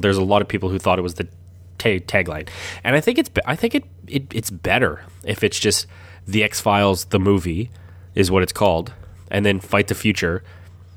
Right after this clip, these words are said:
is the tagline. I think that makes more sense, because The X-Files, Fight the Future, I don't know, that doesn't, it doesn't sound right. It doesn't so-, sound right to me.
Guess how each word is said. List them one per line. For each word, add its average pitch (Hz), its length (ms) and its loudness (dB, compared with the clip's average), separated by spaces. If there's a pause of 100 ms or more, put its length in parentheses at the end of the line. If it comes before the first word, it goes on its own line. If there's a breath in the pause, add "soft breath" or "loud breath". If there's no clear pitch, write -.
(160 loud breath)
is 101 420 2
the 113 100 0
tagline. 101 520 -2 (200)
I 110 80 -4
think 156 160 4
that 135 100 4
makes 147 260 2
more 110 320 4
sense, 110 320 2
because 92 340 0 (320 loud breath)
The 104 160 2
X-Files, 117 480 2
Fight 98 220 2
the 98 80 -2
Future, 135 480 0 (1300 loud breath)
I 131 80 -2
don't 147 80 4
know, 147 120 6
that 107 100 4
doesn't, 123 360 0
it - 120 -4
doesn't 127 180 2
sound 98 540 2
right. 71 280 -12 (840 loud breath)
It - 40 -20
doesn't 123 220 2
so-, 104 260 4
sound 92 320 0
right 80 160 -4
to - 80 -10
me. - 200 -10